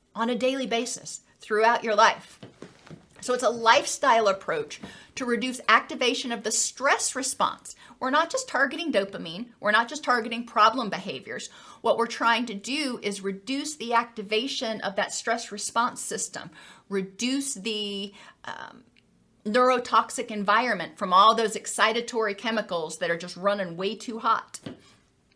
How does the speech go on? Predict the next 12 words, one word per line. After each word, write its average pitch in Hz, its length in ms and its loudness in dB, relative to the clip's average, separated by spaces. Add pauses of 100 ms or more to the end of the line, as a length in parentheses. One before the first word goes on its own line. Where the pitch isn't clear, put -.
(800)
In 240 180 2
this 359 280 -2
way, 220 320 2 (1400)
we're 220 160 2
hoping 269 480 -2
to 247 80 -2
help 240 240 -4
the 233 80 -8
person 226 380 -2
feel 220 280 -2
less 226 300 0
wired 185 680 2